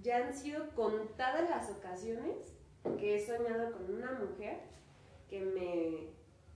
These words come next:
que me causa tanto terror en mis sueños. Yo creo que ha sido, a lo mucho, unas dos veces, y ya no es como antes. Entonces, como que entendí esta parte de, es que esta mujer, pues, era como,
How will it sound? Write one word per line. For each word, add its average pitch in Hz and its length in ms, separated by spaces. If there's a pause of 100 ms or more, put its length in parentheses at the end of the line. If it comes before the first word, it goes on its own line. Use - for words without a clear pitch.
(180)
que 196 80
me 196 160
causa 233 400
tanto 233 300 (100)
terror 185 320 (280)
en 190 200
mis 180 180
sueños. 359 460 (520)
Yo 226 120
creo 254 160
que 269 80
ha 262 80
sido, 262 400
a 190 160
lo 202 140
mucho, 339 380
unas 262 360
dos 214 260
veces, 175 560
y 196 120
ya 220 220
no 240 120
es 226 140
como 220 380
antes. 180 380 (460)
Entonces, 240 500
como 262 300
que 185 480
entendí 247 500
esta 294 300
parte 269 240
de, 196 260
es 185 160
que 247 120
esta 247 240
mujer, 214 480
pues, 180 220
era 202 260
como, 220 160